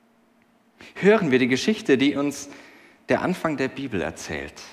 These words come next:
Noch eine Geschichte von Mensch und Leben. So ist der Titel unserer neuen großen Predigtserie, auf die ich mich schon seit, äh, Monaten oder schon, vielleicht sogar schon länger freue, endlich mal an diese Texte ranzugehen,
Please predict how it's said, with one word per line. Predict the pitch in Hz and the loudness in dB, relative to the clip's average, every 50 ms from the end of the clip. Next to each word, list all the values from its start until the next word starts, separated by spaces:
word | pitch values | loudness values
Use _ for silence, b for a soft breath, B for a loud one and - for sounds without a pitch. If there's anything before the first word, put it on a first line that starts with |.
| - - - _ _ _ _ _ _ _ _ _ _ _ _ _ _ _ _ _ _ _ _ _ - | -20 -20 -20 _ _ _ _ _ _ _ _ _ _ _ _ _ _ _ _ _ _ _ _ _ -4
Noch | 139 151 147 - - - | -4 -4 -4 -4 -6 -8
eine | - 90 87 85 | -6 -6 -6 -6
Geschichte | 80 85 82 - - 82 - - - - 78 - - _ _ _ _ _ _ _ _ _ _ _ _ _ | -6 -8 -8 -6 -8 -8 -10 -12 -16 -18 -20 -20 -20 _ _ _ _ _ _ _ _ _ _ _ _ _
von | - - 120 113 110 | -8 -4 -2 0 0
Mensch | 110 113 101 107 113 113 - - - - - - - - _ _ _ _ _ _ - | 0 0 -2 -2 -4 -6 -6 -8 -8 -10 -12 -18 -20 -20 _ _ _ _ _ _ -10
und | - 127 123 120 | -10 -6 -4 -2
Leben. | 110 101 90 80 76 - - - - - _ _ _ _ _ _ _ _ _ _ _ _ _ _ _ _ _ _ _ _ _ _ _ B B B B B B B B B B B B B | -2 -2 -2 -4 -8 -14 -18 -20 -20 -20 _ _ _ _ _ _ _ _ _ _ _ _ _ _ _ _ _ _ _ _ _ _ _ B B B B B B B B B B B B B
So | - 143 | 0 2
ist | 151 151 - - | 2 2 2 2
der | 147 143 | 2 2
Titel | - - 214 - 151 139 131 127 - - - - - | 2 0 4 6 8 8 6 6 2 -4 -12 -10 -6
unserer | - 139 135 131 127 127 127 | -4 -2 0 2 2 2 4
neuen | 123 123 135 151 156 143 135 120 | 4 4 4 4 4 2 0 0
großen | - - 127 139 - 214 - - 147 131 117 | 0 2 2 2 2 2 0 -2 -2 -4 -2
Predigtserie, | - - 139 143 160 185 185 - - 151 160 170 165 170 165 - - | 0 0 2 2 2 2 0 -2 0 0 2 2 4 2 2 2 0
auf | 135 - | -2 -2
die | - 147 135 143 | -2 -4 -4 -2
ich | - | -2
mich | 151 139 - | -4 -4 -2
schon | - 143 135 135 | 0 0 2 2
seit, | 123 120 120 123 120 - | 4 4 2 2 0 -2
äh, | - 110 104 107 107 110 - - - - - | 0 2 2 2 0 -2 -6 -16 -14 -8 -4
Monaten | 117 123 147 185 170 135 127 - - 139 139 147 139 127 123 - - - - | -2 0 0 2 4 4 4 4 2 0 -2 -2 -2 -4 -8 -14 -18 -16 -14
oder | - 82 92 104 101 | -8 -4 -4 -4 -2
schon, | - 143 135 127 123 117 - | 0 0 0 0 -2 -6 -4
vielleicht | - - - 170 - | -2 0 0 0 2
sogar | - 135 135 | 0 0 0
schon | 127 - 135 120 | 2 0 0 2
länger | 113 131 160 139 101 101 | 2 2 2 2 2 0
freue, | - - - 110 113 127 123 - | 0 -2 -2 0 2 2 2 2
endlich | 76 139 - - 143 - - | 0 -2 -4 -4 -4 -2 0
mal | 135 113 | 0 0
an | 82 123 123 | 0 0 -2
diese | 135 - 139 - | -2 -2 -4 -6
Texte | - - - - - - - 113 98 | -6 -8 -12 -12 -8 -4 -2 0 2
ranzugehen, | 104 107 117 117 - 127 110 101 113 117 131 151 | 2 0 0 -2 -4 -4 0 2 2 2 2 0